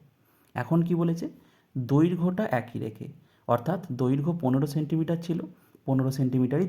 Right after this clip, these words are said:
থাকবে। প্রস্থটাকে যদি দ্বিগুণ করা হয়, প্রস্থ আট সেন্টিমিটার ছিল, সেটাকে দ্বিগুণ করলে কত হবে? ষোলো সেন্টিমিটার। তখন কাগজের ক্ষেত্রফলের কি পরিবর্তন হবে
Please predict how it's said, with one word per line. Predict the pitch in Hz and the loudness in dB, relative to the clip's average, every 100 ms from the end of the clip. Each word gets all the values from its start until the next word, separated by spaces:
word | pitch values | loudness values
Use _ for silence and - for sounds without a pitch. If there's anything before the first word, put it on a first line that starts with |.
| 143 | 0
থাকবে। | 107 - 131 - _ _ - _ _ | -2 -6 -14 -18 _ _ -20 _ _
প্রস্থটাকে | 139 165 170 - 196 196 185 175 | 0 0 -2 -4 -2 -2 0 0
যদি | 175 190 | 2 2
দ্বিগুণ | 139 131 127 - | 2 2 -2 -2
করা | - - | -6 -6
হয়, | 123 143 - _ _ _ | -10 -12 -18 _ _ _
প্রস্থ | - 139 143 170 147 | -2 -2 -2 -2 0
আট | 120 - | -2 0
সেন্টিমিটার | 156 151 160 160 165 | -2 0 0 0 -2
ছিল, | - 175 - - _ _ | -2 -4 -6 -12 _ _
সেটাকে | - 135 143 139 | -4 -2 0 0
দ্বিগুণ | 143 151 147 | 0 0 0
করলে | 160 160 160 | 0 0 -2
কত | 151 160 | -4 -4
হবে? | 165 269 - _ _ - | -4 -6 -12 _ _ -4
ষোলো | 165 180 185 | 0 0 2
সেন্টিমিটার। | 180 180 185 190 233 - _ _ _ | 2 4 2 0 -6 -16 _ _ _
তখন | 117 117 175 208 202 | -2 0 0 0 0
কাগজের | 156 147 147 147 | 0 0 -2 -2
ক্ষেত্রফলের | 143 139 135 131 135 131 | -6 -2 -4 0 -2 -2
কি | 139 139 | -6 -2
পরিবর্তন | 127 123 127 - 131 | -2 -2 -4 -4 -2
হবে | 139 | -2